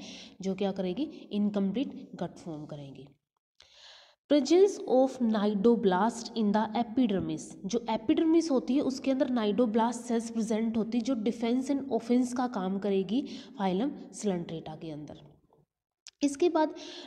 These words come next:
अ, जो myoepithelial सेल्स है वो gastrodermis के अंदर प्रेजेंट होती है, और ये जो myoepithelial सेल्स है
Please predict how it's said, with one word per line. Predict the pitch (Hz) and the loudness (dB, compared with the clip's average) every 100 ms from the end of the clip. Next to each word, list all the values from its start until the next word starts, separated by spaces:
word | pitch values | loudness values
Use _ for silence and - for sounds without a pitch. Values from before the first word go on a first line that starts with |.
| - | -6
अ, | - 220 220 | -2 2 2
जो | 202 294 - - | 4 4 4 2
myoepithelial | 226 220 247 330 - 294 269 269 262 233 262 | 2 4 4 4 4 2 2 4 4 6 4
सेल्स | 269 233 233 226 | 4 0 0 2
है | 233 | 2
वो | 277 | 2
gastrodermis | 233 214 208 - 254 233 220 214 | 4 2 2 2 2 4 2 0
के | - | 0
अंदर | 202 196 | 0 -2
प्रेजेंट | 196 175 160 165 | -4 -6 -6 -6
होती | 160 165 151 | -10 -12 -14
है, | 143 143 - - _ 180 | -14 -18 -20 -20 _ -6
और | 175 | -2
ये | 190 | 0
जो | 214 | 0
myoepithelial | 196 180 202 285 262 - 240 226 214 226 | 0 0 0 0 -2 -4 -2 0 2 0
सेल्स | 226 202 208 208 | 0 -2 -2 -2
है | 185 214 | -6 -8